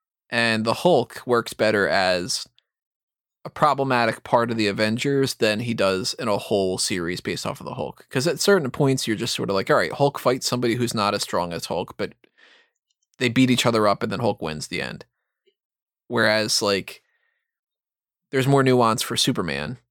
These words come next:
and I can get more into that. There's a hell of a lot more with, like, Batman and Daredevil and Spider-Man and all that. But, like, I don't wanna do a whole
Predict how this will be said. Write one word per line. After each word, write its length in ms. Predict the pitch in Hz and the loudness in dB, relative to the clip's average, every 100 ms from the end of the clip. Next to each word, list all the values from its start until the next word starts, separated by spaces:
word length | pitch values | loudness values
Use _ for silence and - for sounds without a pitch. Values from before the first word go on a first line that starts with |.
| _ _ - | _ _ -6
and 80 | 110 | -4
I 60 | |
can 160 | - 117 | -2 0
get 100 | 107 | 0
more 240 | 110 107 | 2 2
into 640 | 101 - 104 98 92 92 - _ _ - | 0 -2 0 0 0 -4 -8 _ _ -10
that. 580 | 139 135 110 98 95 _ _ _ 98 | -2 0 2 0 -4 _ _ _ -8
There's 320 | 107 - - | -6 -6 -4
a 60 | |
hell 160 | 123 123 | 0 0
of 40 | |
a 40 | 101 | 0
lot 160 | 90 | -2
more 160 | 101 92 | 0 -2
with, 160 | 90 - | -4 -4
like, 120 | - | -2
Batman 440 | 147 85 90 80 | 0 0 -4 -6
and 320 | 82 - 127 - | -6 -8 -12 -4
Daredevil 500 | 147 117 90 90 90 | 2 2 2 -2 -4
and 120 | 80 - | -4 0
Spider-Man 440 | 147 123 87 - | 0 0 -2 -6
and 80 | 123 | -6
all 100 | - | -6
that. 180 | 120 - - - - _ _ - | -8 -10 -20 -20 -20 _ _ -6
But, 120 | 101 | -4
like, 400 | 92 95 - - _ _ _ _ _ _ _ _ _ _ _ _ - | 0 -2 -4 -16 _ _ _ _ _ _ _ _ _ _ _ _ -4
I 100 | 120 | 0
don't 120 | 135 | 4
wanna 260 | 131 123 131 _ _ _ _ - | 4 2 -2 _ _ _ _ -16
do 300 | 135 131 127 | 0 4 6
a 80 | 110 | 4
whole 720 | - 123 120 120 120 131 139 | 2 4 6 6 6 4 0